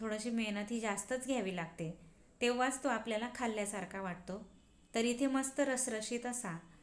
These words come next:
गाजर हलवा गरमागरम वाटीमध्ये मी सर्व केलेला आहे.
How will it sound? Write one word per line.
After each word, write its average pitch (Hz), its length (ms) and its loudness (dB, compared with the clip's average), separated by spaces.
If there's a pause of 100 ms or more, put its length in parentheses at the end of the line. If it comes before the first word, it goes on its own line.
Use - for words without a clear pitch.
(1080)
गाजर 214 300 6
हलवा 240 280 2 (200)
गरमागरम 226 600 4 (200)
वाटीमध्ये 214 540 2
मी 262 180 0 (100)
सर्व 226 400 2
केलेला 180 300 -2
आहे. 175 340 -2